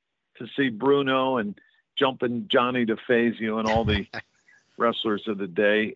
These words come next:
Speaker 1: And, uh, you know, we'd get our chips and B and L French onion dip and a seven-ounce bottle of Coke, and we were in heaven.
Speaker 2: That's right.
Speaker 1: So when the producer said to me,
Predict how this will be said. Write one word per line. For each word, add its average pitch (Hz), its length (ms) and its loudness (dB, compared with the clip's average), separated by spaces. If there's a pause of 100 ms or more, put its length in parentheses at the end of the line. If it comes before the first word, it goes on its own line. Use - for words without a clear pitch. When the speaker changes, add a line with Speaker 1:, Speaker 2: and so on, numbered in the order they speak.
Speaker 1:
And, 104 360 -4
uh, 95 260 2 (540)
you 120 80 2
know, 117 80 6
we'd 110 160 0
get 113 160 4
our 101 260 2 (580)
chips 151 420 0
and 110 220 0
B 131 160 -2
and 131 120 0
L 120 280 2 (120)
French 123 260 -4
onion 113 340 -2
dip 113 260 -4
and 104 100 -4
a 92 160 -6 (160)
seven-ounce 110 440 0
bottle 107 320 0
of 90 120 -4 (500)
Coke, 107 320 2
and 95 140 2
we 104 120 0
were 98 140 -2
in 90 80 -8
heaven. 90 440 -2 (1080)
Speaker 2:
That's 92 120 -18
right. 92 80 -16 (100)
Speaker 1:
So 143 160 6
when 135 240 0
the 123 80 -4
producer 135 580 -2
said 127 320 -4
to 120 80 -6
me, 104 300 -4